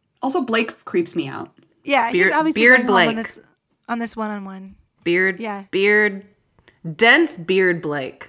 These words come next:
Speaker 3: Just like
Speaker 2: Beard
Speaker 3: a
Speaker 2: Blake.
Speaker 3: dense wildlife, wildlife manager Blake.
Speaker 2: But, but still, no, we didn't get a ton of information about his wildlife management. You know, like, is he a woods guy? Does he chop? Does he chop?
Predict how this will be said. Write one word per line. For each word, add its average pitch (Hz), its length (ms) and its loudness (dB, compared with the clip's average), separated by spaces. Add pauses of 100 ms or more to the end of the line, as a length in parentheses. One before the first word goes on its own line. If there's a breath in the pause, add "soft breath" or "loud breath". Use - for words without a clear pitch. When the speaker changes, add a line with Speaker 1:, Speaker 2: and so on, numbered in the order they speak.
(140)
Speaker 3:
Just 208 220 -12
like 226 100 -2
Speaker 2:
Beard 160 160 -2
Speaker 3:
a - 40 -8
Speaker 2:
Blake. 254 240 -4
Speaker 3:
dense 180 680 -2 (200)
wildlife, 220 880 8 (360 soft breath)
wildlife 190 880 0
manager 139 460 -8
Blake. 226 420 -14 (100)
Speaker 2:
But, 277 400 -2
but 370 240 -8
still, 403 240 -6 (200)
no, 359 120 -2
we 349 100 -4
didn't 480 200 -4
get 523 100 0
a - 120 -8
ton 403 100 0
of 415 120 -6
information 415 440 -10
about 269 160 -2
his 220 120 -8
wildlife 220 460 -4
management. 214 460 -14 (100)
You 226 120 -14
know, 214 160 -8
like, 269 220 -4
is 285 160 -8
he 339 140 -2
a 349 80 0
woods 220 380 -4
guy? 277 400 -2
Does 247 180 -8
he 233 100 -12
chop? - 440 -6 (440)
Does 240 200 -6
he 254 100 -4
chop? - 480 -4